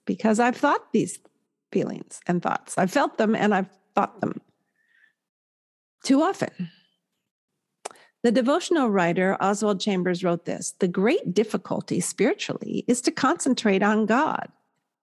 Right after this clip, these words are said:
and it is His blessings that make it difficult." Wow.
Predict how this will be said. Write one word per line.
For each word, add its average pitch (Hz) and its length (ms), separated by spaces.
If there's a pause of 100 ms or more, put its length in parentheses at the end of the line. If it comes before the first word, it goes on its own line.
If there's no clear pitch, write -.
(400)
and 220 260
it 240 160
is 226 300
His 190 240
blessings - 760
that - 160
make 170 260
it 185 120
difficult." - 500 (540)
Wow. 214 400